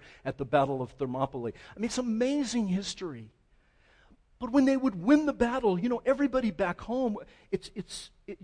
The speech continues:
you know, they were sitting there in Athens wringing their hands going, "Gosh, you know, in a few weeks, the Persians could be here, and they're not just gonna come and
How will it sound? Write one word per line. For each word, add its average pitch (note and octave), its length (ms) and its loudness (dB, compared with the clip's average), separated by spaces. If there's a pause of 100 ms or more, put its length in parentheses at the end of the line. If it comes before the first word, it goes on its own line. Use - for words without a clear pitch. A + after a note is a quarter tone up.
(120)
you G3+ 140 -6
know, C4 140 2
they B3 160 8
were C4+ 160 -2
sitting C4 420 0
there F#3 220 4
in F3 80 -2
Athens E3 600 -4
wringing A#3 380 -2
their F3+ 140 -4
hands A#3+ 260 -2
going, E3 160 -4
"Gosh, A3+ 300 -4
you A#3 60 -6
know, G#3+ 100 0
in F3+ 80 -2
a - 20 -4
few C4 220 -4
weeks, A#3 480 -2 (280)
the F#3+ 120 6
Persians G#3+ 640 -2
could E3 180 -6
be F3 160 0
here, E3+ 220 6 (200)
and F3+ 160 2
they're A#3+ 120 4
not D#4+ 200 4
just F#3+ 260 -4
gonna E3 180 0
come F#3 320 0
and C3+ 140 -4